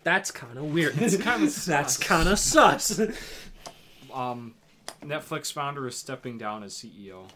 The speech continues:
Speaker 1: Oh, yeah.
Speaker 2: Right before they go to, like,
Speaker 1: <laughs>
Speaker 2: isn't
Speaker 1: He's
Speaker 2: that
Speaker 1: just like,
Speaker 2: kinda funny?
Speaker 1: it's like, "Oh, I don't want the attention. I'm just gonna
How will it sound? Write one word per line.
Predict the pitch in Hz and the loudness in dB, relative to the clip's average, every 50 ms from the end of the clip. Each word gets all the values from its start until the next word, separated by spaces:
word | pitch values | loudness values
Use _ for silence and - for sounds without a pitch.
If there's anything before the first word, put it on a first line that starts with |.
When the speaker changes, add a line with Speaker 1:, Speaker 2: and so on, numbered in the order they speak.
| _ _ _ - - _ _ _ _ _ _ _ _ _ _ _ _ _ _ _ _ _ _ _ _ _ _ - | _ _ _ -20 -20 _ _ _ _ _ _ _ _ _ _ _ _ _ _ _ _ _ _ _ _ _ _ -2
Speaker 1:
Oh, | 180 165 139 | 0 0 0
yeah. | 143 143 113 - _ _ _ _ - | -2 -8 -12 -16 _ _ _ _ -12
Speaker 2:
Right | 131 131 139 160 160 165 160 | -6 0 4 4 4 4 2
before | - 165 - - 170 160 151 | -2 -6 -4 -2 -2 -2 -2
they | 139 139 | -2 -4
go | 127 131 127 | -4 -4 -4
to, | 120 117 110 - _ - | -4 -4 -6 -10 _ -12
like, | 120 113 110 - | -10 -8 6 12
Speaker 1:
<laughs> | - 330 330 - 254 - - | 12 12 12 10 4 2 0
Speaker 2:
isn't | 208 214 202 185 151 147 147 139 | -6 -10 -8 -6 -6 -4 -4 -2
Speaker 1:
He's | 131 220 185 214 180 | 0 0 2 2 2
Speaker 2:
that | 151 143 | 2 2
Speaker 1:
just | 156 - - | 2 2 0
like, | 180 170 | -2 -2
Speaker 2:
kinda | 165 165 | -2 -4
funny? | - - - 139 131 156 160 - - - | -6 -8 -8 -8 -8 -8 -8 -10 -8 -8
Speaker 1:
it's | 175 165 - - 185 226 | -6 -6 -6 -4 0 0
like, | 214 208 - | 0 0 4
"Oh, | 226 262 294 240 | 6 8 10 10
I | 196 208 269 | 10 10 8
don't | 302 226 | 8 6
want | 175 160 156 156 147 | 4 2 2 0 0
the | - 156 135 | -4 -8 -8
attention. | 131 127 - - 165 160 139 123 131 143 | -8 -10 -14 -18 -18 -18 -16 -16 -14 -12
I'm | 165 | -12
just | 165 - - | -12 -12 -14
gonna | 117 120 | -18 -20